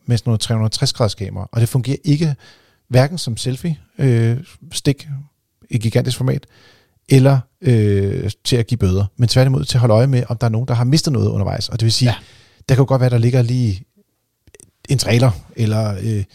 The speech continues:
Speaker 2: Mm.
Speaker 1: jeg ved ikke, hvad folk kan have tabt, en, en handball eller et eller andet, som ligger på motorvejen, siger vi godt,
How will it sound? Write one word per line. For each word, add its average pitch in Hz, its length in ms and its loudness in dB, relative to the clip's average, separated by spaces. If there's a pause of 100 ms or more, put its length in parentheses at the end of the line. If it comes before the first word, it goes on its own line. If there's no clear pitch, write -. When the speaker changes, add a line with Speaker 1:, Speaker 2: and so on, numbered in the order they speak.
(260)
Speaker 2:
Mm. 127 60 -6
Speaker 1:
jeg 101 100 -4
ved 127 100 -4
ikke, 127 120 -6
hvad 110 80 -10
folk - 240 -10
kan - 80 -4
have 101 60 2
tabt, - 480 -6
en, 123 240 -2
en 120 100 0
handball 120 400 0
eller 87 180 -16 (180)
et - 40 -12
eller 127 140 -8
andet, 92 360 -12 (160)
som 131 160 4
ligger 131 160 4
på 123 100 6
motorvejen, 113 360 2
siger 113 140 0
vi 104 80 -2
godt, 120 200 -4